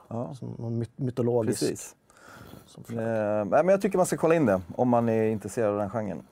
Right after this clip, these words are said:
Speaker 2: Kika in det. Finns
Speaker 1: Mm.
Speaker 2: på Steam, antar jag.
Speaker 1: Det gör det. Mixed reviews.
Speaker 2: Mixed.
Speaker 1: Vet inte riktigt varför. Det var någon som sa det i vårt forum. Det finns en forumtråd där vi pratar Icarus. Eh, man kan gå in och kolla också.
Speaker 2: Mm.
Speaker 1: Eh, att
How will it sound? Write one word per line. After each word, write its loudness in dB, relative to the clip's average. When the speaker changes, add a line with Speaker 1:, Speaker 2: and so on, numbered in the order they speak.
Speaker 2:
Kika 2
in 6
det. 6
Finns 2
Speaker 1:
Mm. -4
Speaker 2:
på 2
Steam, 4
antar 2
jag. 0
Speaker 1:
Det 2
gör 6
det. 4
Mixed 2
reviews. 4
Speaker 2:
Mixed. -4
Speaker 1:
Vet 2
inte 4
riktigt 4
varför. 4
Det 6
var 4
någon 4
som 0
sa 4
det 6
i 6
vårt 2
forum. 4
Det -2
finns 2
en 2
forumtråd 4
där 6
vi 4
pratar 4
Icarus. 2
Eh, 4
man 2
kan -2
gå 4
in 2
och -2
kolla 4
också. 2
Speaker 2:
Mm. -10
Speaker 1:
Eh, 2
att -2